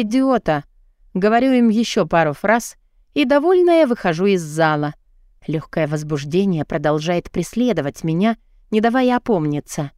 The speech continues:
Глупая улыбка растягивается на моём лице. Поддались моему манипулированию.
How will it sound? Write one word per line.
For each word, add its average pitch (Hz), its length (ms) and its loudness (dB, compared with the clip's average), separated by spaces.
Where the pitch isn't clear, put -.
Глупая 262 680 0
улыбка 240 540 0
растягивается 156 840 -2
на 160 80 0
моём 160 320 0
лице. 160 520 -6
Поддались 262 840 0
моему 170 300 0
манипулированию. 180 1040 0